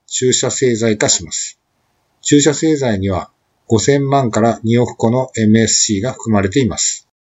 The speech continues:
医療機関ではこの注射製剤を生理食塩水で三倍以上に希釈して患者さんに経静脈投与します。保険診療で認められている投与は一回です。エムエスシーを用いた臨床研究は、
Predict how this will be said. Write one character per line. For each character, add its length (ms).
医 160
療 180
機 100
関 280
で 80
は 200
こ 140
の 160
注 220
射 140
製 200
剤 280
を 140
生 240
理 120
食 320
塩 120
水 220
で 100
三 280
倍 200
以 20
上 160
に 120
希 80
釈 260
し 120
て 180
患 240
者 100
さ 200
ん 40
に 260
経 240
静 180
脈 260
投 120
与 140
し 160
ま 60
す。 240
保 100
険 240
診 280
療 180
で 100
認 240
め 120
ら 100
れ 80
て 140
い 60
る 100
投 180
与 100
は 100
一 160
回 200
で 100
す。 260
エ 100
ム 100
エ 100
ス 140
シ 200
ー 40
を 40
用 120
い 180
た 140
臨 160
床 220
研 260
究 180
は、 240